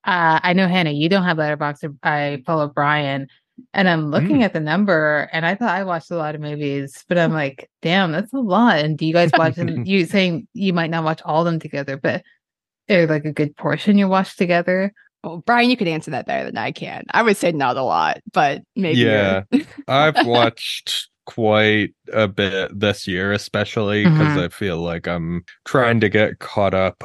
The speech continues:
Speaker 2: on all of the things that I should have already seen.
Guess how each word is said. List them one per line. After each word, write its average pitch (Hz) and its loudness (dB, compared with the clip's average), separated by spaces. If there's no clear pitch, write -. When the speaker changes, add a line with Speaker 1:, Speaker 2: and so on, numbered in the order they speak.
Speaker 2:
on 87 -2
all 101 0
of 95 -2
the 95 -2
things 92 -4
that 90 -4
I 90 -2
should 104 -2
have 104 -2
already 95 0
seen. 151 0